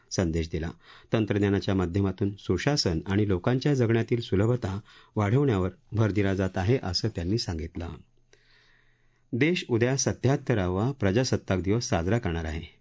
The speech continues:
त्यानिमित्त राष्ट्रपती द्रौपदी मुर्मू यांच्या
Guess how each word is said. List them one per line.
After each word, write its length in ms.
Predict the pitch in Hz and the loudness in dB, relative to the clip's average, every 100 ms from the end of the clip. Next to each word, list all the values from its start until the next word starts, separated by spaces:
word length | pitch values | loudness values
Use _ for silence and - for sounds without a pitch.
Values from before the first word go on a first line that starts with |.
| _ - | _ -2
त्यानिमित्त 500 | 104 101 120 127 147 | 2 2 2 0 0
राष्ट्रपती 640 | 147 101 - 110 104 107 | 2 2 0 -2 -2 0
द्रौपदी 460 | 101 95 90 95 101 | 2 2 0 -2 0
मुर्मू 360 | 87 85 101 127 | 2 2 2 2
यांच्या 400 | 104 90 - | 2 0 0